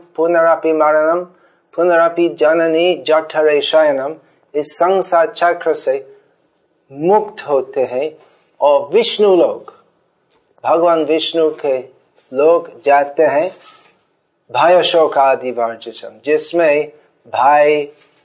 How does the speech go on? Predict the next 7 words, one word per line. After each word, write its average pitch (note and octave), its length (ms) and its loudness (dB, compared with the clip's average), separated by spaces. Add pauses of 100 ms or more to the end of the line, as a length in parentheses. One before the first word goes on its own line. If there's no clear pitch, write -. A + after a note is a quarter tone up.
(280)
शोक D#3+ 680 2 (920)
और B2+ 200 2
सभी F#3 400 0
प्रकार E3+ 520 2
के D#3 240 -2
भौतिक D#3+ 760 -4
क्लेश D3+ 460 -2